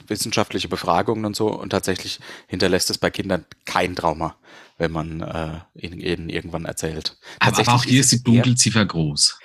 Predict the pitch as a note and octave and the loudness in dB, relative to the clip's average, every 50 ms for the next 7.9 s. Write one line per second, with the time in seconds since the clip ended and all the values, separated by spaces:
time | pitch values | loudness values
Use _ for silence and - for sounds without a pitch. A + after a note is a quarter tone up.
0 | - - - - - - - - A3 - - - E2+ D#2 E2+ - - F#2 - A2 | -18 -18 -10 -2 -2 -2 0 0 -2 -2 -2 -2 -4 -6 -4 -4 -4 0 0 0
1 | A2 - C3 - - - - G#2+ F2+ F#2+ F2 - F2+ F#2+ G#2 A2 - C3+ B2+ - | 0 0 -2 -4 -4 -2 0 0 0 0 0 0 2 0 2 2 2 0 0 0
2 | G#2+ - - - F#2+ E2+ - F#2 G2 G#2+ C3+ C#3+ - D#3+ C#3+ D3 D#3+ E3 _ _ | -2 -4 -4 -6 -10 -8 -4 0 2 2 2 2 2 2 2 0 -4 -12 _ _
3 | - _ _ _ _ _ _ - - F2 F2 E2+ G#2 A#2+ - D3 C#3 C3+ C3 B2+ | -20 _ _ _ _ _ _ -6 -2 2 2 4 4 2 0 0 0 2 2 2
4 | - C#3 C3+ C#3 - - - - - G2 G2+ - - F#2+ - - - A2 A2+ A2+ | 2 0 -2 -2 -6 -16 -12 -6 -4 -2 -2 -2 -4 -6 -6 -4 -6 -4 -2 0
5 | A2+ F2 - _ _ _ _ _ _ _ _ _ _ - _ - - F#2+ F#2+ F#2+ | 0 0 0 _ _ _ _ _ _ _ _ _ _ -20 _ -6 -6 -4 -4 -2
6 | G2+ G2 F#2 - - F#2 F2 F2 F2 - - - - F2 F#2 F2 F2 - - G2 | -2 -2 -2 -2 -2 -2 -2 -2 -8 -8 -10 -10 -8 -4 -4 -4 -4 -4 -6 -6
7 | G2 G2 F#2+ F2+ F2+ - - F2 E2+ F2+ F2 E2 E2 - - - - | -6 -6 -6 -8 -6 -2 -2 0 0 -2 -6 -6 -6 -8 -8 -10 -12